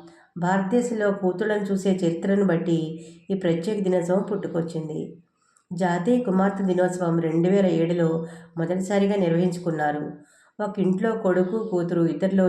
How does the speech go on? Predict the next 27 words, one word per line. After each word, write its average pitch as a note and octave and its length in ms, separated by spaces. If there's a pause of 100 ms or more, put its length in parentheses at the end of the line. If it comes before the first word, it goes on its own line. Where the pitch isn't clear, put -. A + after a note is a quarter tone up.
(120)
ఎవరిని F#3+ 320
ఎంచుకోమంటే E3+ 760 (540)
కొడుకుని G3+ 360
ఎంచుకునే G3 400
వారి E3+ 240
సంఖ్య E3+ 300
ఎక్కువగా F3+ 440 (100)
ఉంది. D3 280 (540)
యూనిసెఫ్ A3 420
చెప్తున్న F#3+ 340
ప్రకారం D#3+ 540 (460)
అబ్బాయిల F#3+ 420
కంటే F3+ 380
బాలికల E3+ 500
మరణాల E3+ 440
రేటు F3+ 240
ఎక్కువగా F3+ 420
ఉన్న E3+ 280
ప్రధాన E3 360
దేశం E3 360
మనదే. D3+ 320 (720)
మన G3 220
దేశంలో G3 400
ప్రతి F#3 300
వెయ్యి G3 280
మంది F3+ 260
అబ్బాయిలకు F#3 600